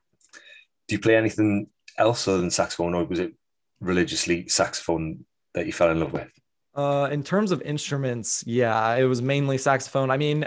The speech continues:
Speaker 2: uh, freshman year and, like, a little bit of, you know, I, I played a little bit of drums, like, not, not, like, actually in marching band or anything like that, but, like, during pep rallies, like, I would play my saxophone and then switch over to the drum briefly, like, stuff like that. And then,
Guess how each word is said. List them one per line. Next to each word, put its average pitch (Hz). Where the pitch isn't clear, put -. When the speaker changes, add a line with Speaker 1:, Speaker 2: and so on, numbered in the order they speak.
Speaker 2:
uh, 143
freshman 175
year 170
and, 147
like, 135
a 131
little 135
bit 131
of, 120
you 143
know, 143
I, 131
I 135
played 156
a 143
little 131
bit 127
of 110
drums, 117
like, 120
not, 135
not, 147
like, 135
actually 127
in 120
marching 117
band 120
or 120
anything 120
like 117
that, 113
but, 123
like, 123
during 143
pep 127
rallies, 123
like, 113
I 117
would 113
play 123
my 117
saxophone 117
and 110
then 107
switch 117
over 117
to 117
the 110
drum 110
briefly, 110
like, 107
stuff -
like 139
that. 131
And 131
then, 120